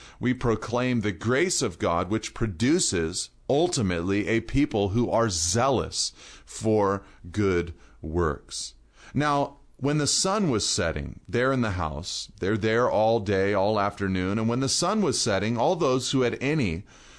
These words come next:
who were sick with various diseases brought them to him, and he laid his hands on every one of them and healed them. And demons also came out of many, crying, "You are the Son of God."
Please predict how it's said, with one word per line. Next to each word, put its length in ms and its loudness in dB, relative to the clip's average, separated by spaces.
who 140 2
were 180 4
sick 460 0
with 180 0
various 420 2
diseases 680 0
brought 400 0
them 200 0
to 80 0
him, 240 0
and 120 0
he 60 2
laid 240 2
his 140 0
hands 300 -2
on 160 0
every 240 2
one 220 0
of 140 -4
them 220 -2
and 120 0
healed 320 2
them. 180 -6
And 220 0
demons 440 0
also 360 2
came 320 0
out 160 2
of 120 -4
many, 300 0
crying, 560 0
"You 300 4
are 140 4
the 120 0
Son 320 0
of 140 -4
God." 460 0